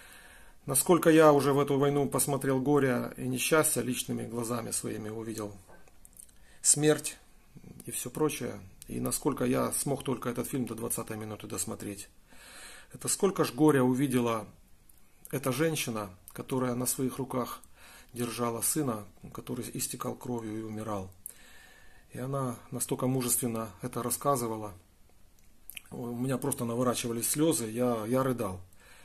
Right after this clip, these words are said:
Я реально рыдал. Что происходит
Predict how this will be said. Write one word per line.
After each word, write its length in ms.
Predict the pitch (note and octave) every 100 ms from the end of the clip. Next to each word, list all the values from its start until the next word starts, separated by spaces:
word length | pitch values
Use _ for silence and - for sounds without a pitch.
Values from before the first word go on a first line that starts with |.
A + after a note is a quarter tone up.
| - -
Я 300 | A2 C3 E3+ C#3
реально 440 | A#2+ B2+ D3 B2
рыдал. 420 | A#2+ A#2+ G#2 G2+ - - - - - - - - - - - - - - - - -
Что 240 | - D#3
происходит 720 | C#3+ C3 B2+ - F#3 F3+ D#3